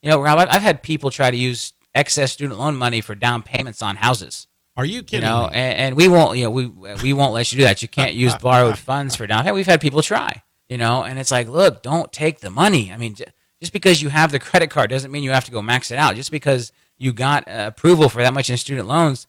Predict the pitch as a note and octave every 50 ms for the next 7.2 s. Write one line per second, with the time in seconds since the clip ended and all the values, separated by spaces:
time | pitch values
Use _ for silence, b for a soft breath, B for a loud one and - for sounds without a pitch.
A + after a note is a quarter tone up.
0 | _ _ _ _ _ - D#3 D#3 D#3+ D3+ D#3 D#3 D3+ C#3+ B2 A#2 D3+ - - C3
1 | - - - E3 G#3 A3+ F#3 B2+ F2+ - - - _ _ A2+ A#2 C3+ C#3 - B2+
2 | B2 C#3+ D#3+ E3 D#3 C3+ A#2+ - - D#3 E3+ D3+ G2+ F#2+ B2+ C#3+ E3+ D3 - -
3 | G2 A2+ C3 C#3+ E3+ D3 A#2+ G#2+ A2+ C#3+ D#3+ C3 - - D#3 D3+ C3 - - C3
4 | C3+ B2+ A#2 D2+ F#2+ G#2 F#2+ F2+ - - - A#2+ D#3 E3+ D#3+ D3 D3 C#3+ C#3 C#3
5 | A#2+ A#2+ B2+ C#3 D3 C3 G#2+ G2+ C3 D#3+ C#3+ A2+ A2+ G#2+ - - D3 C#3+ - D3
6 | C3 G#2+ A2 C3 D#3+ D#3+ A2 E2+ b b b b b _ - A#2+ A2+ G#2+ G2 F2+
7 | E2+ D2 _